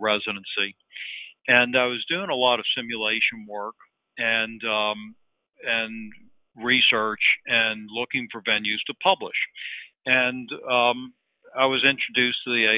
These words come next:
S C, uh, as a venue to submit more work. And to my delight, and what little did I know, I was a surgery resident at the time,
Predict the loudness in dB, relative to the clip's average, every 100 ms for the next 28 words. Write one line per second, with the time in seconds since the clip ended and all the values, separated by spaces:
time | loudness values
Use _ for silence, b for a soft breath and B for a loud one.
0 | 2 0 -2 -2 -4 -12 _ -6 -2 0
1 | -2 -2 -2 -2 -4 -2 0 0 0 -2
2 | -4 -2 0 0 -4 -8 -8 -6 -6 -6
3 | -4 0 0 -2 _ B B B B _
4 | 4 4 4 -2 -10 -10 -6 0 0 -2
5 | -4 -2 0 0 -2 -6 -8 -6 -6 -6
6 | -4 -2 -2 -2 -4 -4 -6 -8 -4 -2
7 | -2 -2 -6 -4 0 0 0 -4 -4 -8
8 | -6 0 0 0 -4